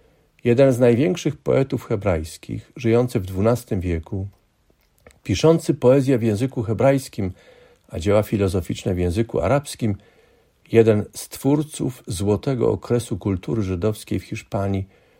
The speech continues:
napisał również takie słowa modlitwy. „Słucham Twego głosu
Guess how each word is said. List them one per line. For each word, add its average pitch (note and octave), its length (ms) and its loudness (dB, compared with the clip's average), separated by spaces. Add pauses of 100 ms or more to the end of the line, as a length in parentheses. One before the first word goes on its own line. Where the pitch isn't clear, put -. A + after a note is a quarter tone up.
(340)
napisał E3+ 440 2
również C3+ 400 -2 (160)
takie B2 380 -4 (120)
słowa F2+ 420 -4
modlitwy. F2 720 -8 (1900)
„Słucham D#3+ 540 -2
Twego A2+ 360 -2
głosu F2+ 600 -2